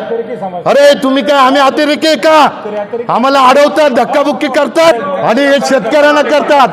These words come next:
यांचं बिल्डरांना अडवण्याचं धाडस आहे का? या महापालिकेत रात्री बारा बारा वाजता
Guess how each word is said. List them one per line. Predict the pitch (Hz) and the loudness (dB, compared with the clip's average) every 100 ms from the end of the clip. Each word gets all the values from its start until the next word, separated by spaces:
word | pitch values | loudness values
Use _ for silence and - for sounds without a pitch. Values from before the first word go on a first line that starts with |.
| - - 156 | -4 -8 -2
यांचं | 214 240 277 247 | -2 0 0 0
बिल्डरांना | 262 277 269 277 | 0 0 0 0
अडवण्याचं | 262 262 269 269 277 254 | 0 0 0 0 0 0
धाडस | 196 226 226 | 0 -2 0
आहे | 220 | 0
का? | 247 240 190 - - - - | 0 -2 -2 -6 -18 -12 -2
या | 202 | 0
महापालिकेत | 220 226 220 233 233 226 | 2 0 0 -2 0 -2
रात्री | 214 208 220 226 | 0 -2 -2 -2
बारा | 202 208 214 | 0 0 -2
बारा | 208 214 | -2 -2
वाजता | 214 214 214 262 | -2 -2 -2 -2